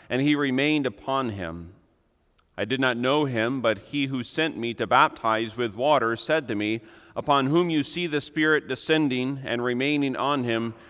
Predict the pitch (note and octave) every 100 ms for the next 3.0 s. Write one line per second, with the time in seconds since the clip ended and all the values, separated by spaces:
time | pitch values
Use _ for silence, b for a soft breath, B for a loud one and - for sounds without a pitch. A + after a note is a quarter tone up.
0 | B C#3 E3 D#3+ C3+ D#3+ D#3 C#3+ B2 C3+
1 | D3+ - A#2+ A2+ A2+ A#2+ A2 A2 A#2 A#2
2 | A2+ A#2 A2 A2 - C3+ A#2+ G#2+ -